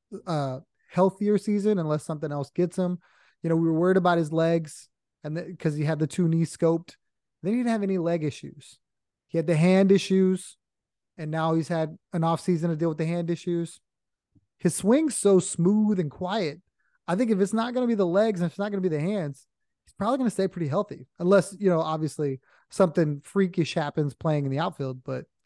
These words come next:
if they're gonna be able to play him at D H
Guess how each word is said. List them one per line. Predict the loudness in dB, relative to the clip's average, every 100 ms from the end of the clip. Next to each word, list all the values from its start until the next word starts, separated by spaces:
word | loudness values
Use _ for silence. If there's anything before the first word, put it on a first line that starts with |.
| _ _ _ _ _ _ _ _ _
if | -8 2
they're | 4
gonna | 6 4
be | 6 4
able | 6 6
to | 6 2 -2
play | 2 2
him | 2 -2
at | -6 _ _
D | -6 0 2
H | 0 -4 -18